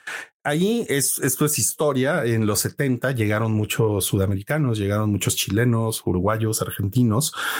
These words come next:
Y justamente yo como que tuve, tuve contacto con algunas de esas personas y alguien una vez me dijo, "Es que en los ochenta éramos como vampiros porque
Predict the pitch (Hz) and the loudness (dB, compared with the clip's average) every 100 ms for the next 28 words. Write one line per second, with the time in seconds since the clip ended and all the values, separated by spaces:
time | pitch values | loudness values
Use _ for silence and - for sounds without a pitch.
0 | - - - 135 123 120 120 117 117 113 | -6 -10 -2 0 2 2 0 0 0 0
1 | 113 - - - 160 160 147 156 151 143 | -2 -6 -6 -2 0 0 0 0 0 0
2 | 131 147 135 - - - 151 151 147 156 | -2 -2 -2 -6 -4 -2 0 0 -2 0
3 | 151 151 131 135 - - 110 113 131 127 | 0 0 -2 -2 -4 -2 0 2 0 0
4 | - - - 104 110 120 156 - - - | 0 0 -2 0 0 0 -2 -6 -8 -2
5 | 143 151 147 135 151 123 120 110 104 104 | 0 2 0 0 0 0 0 0 0 0
6 | 104 - 78 117 - 151 135 92 - 107 | 0 0 0 -2 0 -2 -2 -2 -2 -2
7 | 120 117 127 107 92 92 90 92 113 143 | 0 0 0 0 0 2 2 0 0 2
8 | 90 - 101 95 90 - | 0 -2 -2 -2 -2 -6